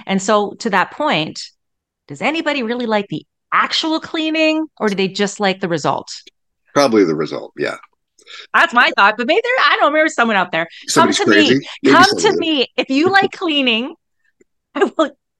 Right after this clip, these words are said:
Speaker 1: call Todd right now,
Speaker 2: Right.
Speaker 1: and he'll give you my email address, and you're welcome to come on. <laughs>
Speaker 2: Swing on by. All right, Dawn, I'm, I'll ask you a couple more, and we'll wrap it up. Thank you again for your time, uh, today.
Speaker 1: Oh my God, thanks so much for asking. What a, what a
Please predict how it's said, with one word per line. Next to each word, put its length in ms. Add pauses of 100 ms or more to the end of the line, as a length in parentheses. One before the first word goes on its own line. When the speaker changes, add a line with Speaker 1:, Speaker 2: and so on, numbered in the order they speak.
Speaker 1:
call 240
Todd 400
right 200
now, 360 (260)
Speaker 2:
Right. 220
Speaker 1:
and 560 (340)
he'll 160
give 160
you 80
my 240
email 360
address, 420
and 100
you're 160
welcome 460
to 80
come 240
on. 80 (240)
<laughs> 240
Speaker 2:
Swing 400
on 200
by. 280 (640)
All 80
right, 140
Dawn, 220
I'm, 220
I'll 220
ask 200
you 40
a 60
couple 240
more, 220
and 80
we'll 100
wrap 240
it 60
up. 160
Thank 200
you 120
again 200
for 140
your 80
time, 280 (200)
uh, 120
today. 200
Speaker 1:
Oh 80
my 60
God, 180
thanks 220
so 80
much 180
for 100
asking. 380
What 140
a, 120
what 160
a 140